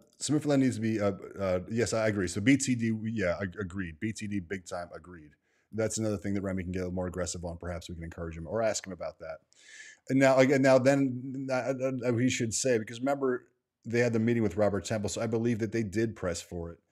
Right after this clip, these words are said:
And I believe that, that, uh, that they're, they're doing what they can with the F D A being the way that they are. So I don't, I don't wanna give Mister Barbier any, any,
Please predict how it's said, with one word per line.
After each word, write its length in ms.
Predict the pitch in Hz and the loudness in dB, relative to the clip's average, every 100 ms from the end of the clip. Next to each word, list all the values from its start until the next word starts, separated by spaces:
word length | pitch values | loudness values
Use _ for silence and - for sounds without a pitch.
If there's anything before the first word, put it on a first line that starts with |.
| _ _ _ - | _ _ _ -4
And 100 | 101 | -2
I 60 | |
believe 320 | 95 101 107 95 | 0 2 2 0
that, 240 | 92 - | -4 -4
that, 200 | 92 90 | -4 0
uh, 360 | 90 87 85 85 _ _ _ - - - - _ | 0 0 -2 -6 _ _ _ -12 -12 -14 -20 _
that 300 | 95 92 92 78 98 | -8 -6 -8 -10 -6
they're, 260 | 107 107 | -2 0
they're 140 | 107 117 | 2 2
doing 240 | 120 120 | 4 4
what 120 | 107 | 4
they 120 | 104 92 | 0 -2
can 180 | 101 | 0
with 80 | 98 | -2
the 140 | 98 98 | -2 -4
F 100 | - | -4
D 220 | 95 90 | -4 -4
A 20 | |
being 480 | 85 95 92 87 85 | -4 -4 -4 -4 -6
the 80 | 85 | -6
way 140 | 85 | -6
that 140 | 82 | -8
they 140 | 78 80 | -10 -8
are. 240 | 76 76 | -8 -8
So 280 | - 85 82 | -10 -12 -10
I 60 | 98 | -8
don't, 80 | 92 | -8
I 40 | |
don't 120 | 95 | -8
wanna 140 | 90 90 | -10 -14
give 160 | 87 | -14
Mister 400 | 87 - 85 80 _ _ _ - | -14 -14 -16 -20 _ _ _ -6
Barbier 340 | 87 82 82 | -6 -4 -6
any, 200 | 80 80 | -8 -8
any, 200 | 85 80 | -10 -12